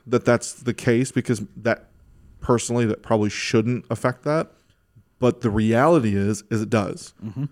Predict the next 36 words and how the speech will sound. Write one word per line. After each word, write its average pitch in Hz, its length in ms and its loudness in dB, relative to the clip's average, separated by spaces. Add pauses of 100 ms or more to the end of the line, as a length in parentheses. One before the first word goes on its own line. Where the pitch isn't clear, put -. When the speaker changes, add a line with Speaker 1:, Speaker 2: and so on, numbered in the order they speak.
(260)
Speaker 1:
And 117 140 0
you 139 140 4
have 139 200 -2
to 143 100 0
understand 123 440 -2
that. 104 140 -4 (300)
And, 127 140 0
like, 127 160 2
for 117 180 0
me 139 260 4
and 139 120 4
you, 143 280 6
like, 113 180 4
when 110 160 0
we 123 100 4
were 135 160 6
working, 113 500 0
where 110 200 2
people 110 280 -2
are 107 40 2
like, 107 140 0
"Well, 123 140 4
good 135 200 2
luck 127 320 2
finding 120 320 0
out, 117 200 0
figuring 113 280 0
out 107 120 -2
how 107 120 -2
so-and-so, 101 680 -2
like, 101 240 -4
communicates." 104 640 -4
And 117 100 -6
I'm 117 60 -4
like, 117 220 0 (880)
"Well, 131 360 2